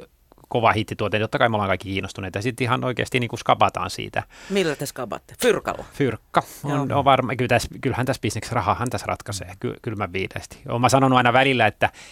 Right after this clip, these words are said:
Speaker 1: että me on onnistuttu saamaan kauppoja sillä, että meillä on ollut hyvät suhteet, me ollaan tehty kauppaa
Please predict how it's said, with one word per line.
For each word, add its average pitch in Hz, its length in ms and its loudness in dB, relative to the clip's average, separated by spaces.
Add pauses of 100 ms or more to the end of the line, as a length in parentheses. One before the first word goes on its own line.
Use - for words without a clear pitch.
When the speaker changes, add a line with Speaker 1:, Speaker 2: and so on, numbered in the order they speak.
(120)
Speaker 1:
että 113 140 -4
me 110 60 0
on 110 140 -4
onnistuttu 131 480 0
saamaan 110 380 4
kauppoja 113 400 4
sillä, 107 160 -2
että 98 100 -6
meillä 104 140 -2
on 101 40 -4
ollut 101 140 -4
hyvät 110 180 0
suhteet, 104 340 -6
me 101 40 -8
ollaan 98 120 -2
tehty 101 180 -6
kauppaa 98 400 2